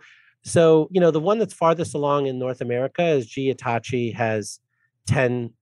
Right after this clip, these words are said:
reactor orders, right? Four from Ontario Power Group, four from S-, Saskatchewan Power, and then two from T V A. And then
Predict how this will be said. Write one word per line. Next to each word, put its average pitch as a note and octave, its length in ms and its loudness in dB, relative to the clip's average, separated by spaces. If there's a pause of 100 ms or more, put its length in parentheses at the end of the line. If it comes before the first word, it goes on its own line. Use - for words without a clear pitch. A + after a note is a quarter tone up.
(120)
reactor B2 400 0
orders, C3+ 420 0
right? A#2 260 -2
Four A#2 280 -4
from A2 460 -2 (340)
Ontario A2+ 340 0
Power A2 260 0
Group, G#2 320 -2
four A2 200 -4
from A2 140 -10
S-, D#3+ 200 -8
Saskatchewan G#2+ 760 -8
Power, G#2+ 420 -6 (360)
and A2 80 -2
then G#2+ 120 -2
two A2 180 -6
from G#2 180 -6
T A2 160 -6
V G2 220 -8
A. A#2 240 -6 (420)
And B2+ 100 0
then B2 220 2